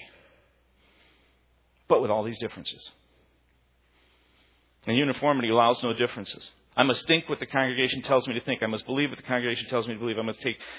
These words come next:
make my spiritual stand where the congregation tells me to make my stand. Even though we're all on different levels of knowledge, understanding, insight, and experience and wisdom, we must be identical. Think about that for a second, and that just seems really kind of strange.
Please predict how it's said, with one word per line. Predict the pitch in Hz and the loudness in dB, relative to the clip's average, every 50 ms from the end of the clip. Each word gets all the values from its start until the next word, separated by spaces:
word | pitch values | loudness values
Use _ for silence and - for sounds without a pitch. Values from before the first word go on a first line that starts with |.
| - - - | -10 0 2
make | 135 131 - | 2 2 2
my | - 107 | 0 -2
spiritual | - - - 151 151 131 131 131 | -2 -2 0 0 0 0 0 -4
stand | - - 143 135 131 120 | -4 0 0 0 2 2
where | 117 | 0
the | 107 - | -2 -2
congregation | - 127 120 117 113 120 113 117 123 117 | -2 -2 -2 -2 0 -2 -4 -4 -4 -4
tells | - 135 117 113 - | 0 0 0 0 -2
me | 120 | -4
to | 104 107 | -4 -4
make | 110 104 104 - - | -4 -4 -4 -4 -6
my | 98 95 | -8 -6
stand. | - - - 123 113 113 104 95 90 - - - - - _ _ _ _ _ _ _ _ _ _ | -8 -8 -8 -8 -6 -6 -6 -8 -10 -12 -18 -20 -20 -20 _ _ _ _ _ _ _ _ _ _
Even | 135 160 160 165 | 4 4 6 8
though | 165 175 170 | 8 8 8
we're | 165 160 156 | 10 10 10
all | 160 165 170 170 | 10 10 10 8
on | 160 151 123 | 6 6 4
different | 160 160 - 180 - - | 2 2 2 2 4 6
levels | 151 156 151 151 143 143 | 6 8 8 6 4 4
of | 143 127 127 | 0 2 4
knowledge, | 143 139 139 143 139 123 - | 4 6 8 8 8 8 6
understanding, | 139 135 139 135 - - 147 147 143 143 135 - | 6 4 4 2 2 4 4 6 6 4 4 2
insight, | 139 139 143 - - 135 127 120 | 2 0 2 4 6 6 6 6
and | 131 | 2
experience | 123 - - - - 147 147 143 139 135 135 | -2 -2 -4 -6 -4 -2 0 0 2 0 0
and | 120 117 113 | -2 -2 0
wisdom, | 127 151 156 147 151 147 131 120 113 | 4 4 4 4 4 2 0 0 0
we | 127 127 | 0 -2
must | 120 127 135 131 131 - | 2 4 4 4 4 4
be | - 135 | 4 4
identical. | 123 117 117 139 127 123 - 110 107 - - | 4 6 6 4 4 4 2 0 -2 0 -2
Think | 220 220 220 - | -4 -4 0 0
about | 175 - 117 107 104 - | 0 2 2 0 0 2
that | 107 101 - | 0 0 0
for | - 123 110 | 0 -2 -2
a | 107 | 0
second, | - - 147 131 - 135 110 123 | 2 2 2 2 2 2 0 0
and | 127 127 131 | 2 4 4
that | 135 135 - | 4 4 2
just | - 151 139 - | 0 -4 -6 -4
seems | - 143 131 123 117 | -4 -2 -2 -2 -2
really | 113 120 120 120 120 | -2 0 2 2 0
kind | - - 117 104 104 | 0 0 -2 0 0
of | 107 | -2
strange. | - - - 107 95 78 67 | -2 -2 -4 -4 -4 -6 -6